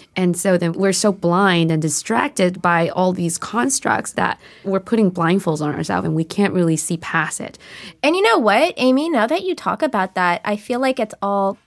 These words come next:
Speaker 2: obviously constructs and they're false. I feel like, I know for me deep down, I truly do also find joy in <laughs> everything.
Speaker 1: Yes.
Speaker 2: But when we look around us and we see maybe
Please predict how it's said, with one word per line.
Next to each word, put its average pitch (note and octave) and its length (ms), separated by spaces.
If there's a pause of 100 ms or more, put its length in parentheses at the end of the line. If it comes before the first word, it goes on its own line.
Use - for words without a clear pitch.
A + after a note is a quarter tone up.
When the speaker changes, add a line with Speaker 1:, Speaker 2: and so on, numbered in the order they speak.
(100)
Speaker 2:
obviously A#3 260
constructs A#3 560
and G#3 100
they're F#3 120
false. A3+ 640 (400)
I C4+ 80
feel F4 240
like, D4+ 280 (120)
I C4 100
know C#4 220
for C#4 180
me A#3 160
deep A3 300
down, F#3+ 440
I G#3+ 100
truly C#4 420
do A3 280
also F#3+ 360
find F#3+ 420
joy F3+ 380
in - 140
<laughs> - 20
everything. D#4+ 580
Speaker 1:
Yes. A3+ 480 (380)
Speaker 2:
But F4+ 260 (300)
when C#4 340
we D4 120
look C#4+ 180
around B3+ 420
us F#3+ 340 (120)
and A3+ 320
we A3+ 220
see C4 640 (260)
maybe A#3 560